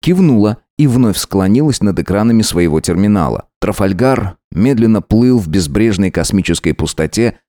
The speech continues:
в режиме полного радиомолчания. Почти все его системы, которые могли своим излучением выдать корабль, были обесточены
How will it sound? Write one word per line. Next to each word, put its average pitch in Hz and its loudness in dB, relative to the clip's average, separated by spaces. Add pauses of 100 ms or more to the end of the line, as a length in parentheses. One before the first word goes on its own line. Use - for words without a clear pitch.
в 90 -2
режиме 143 2
полного 131 2
радиомолчания. 87 -2 (360)
Почти - -4
все - -2
его 120 2
системы, 101 -2
которые 85 -2
могли 98 0
своим 104 0
излучением 98 0
выдать 92 -2
корабль, 104 -2 (220)
были 117 2
обесточены 101 0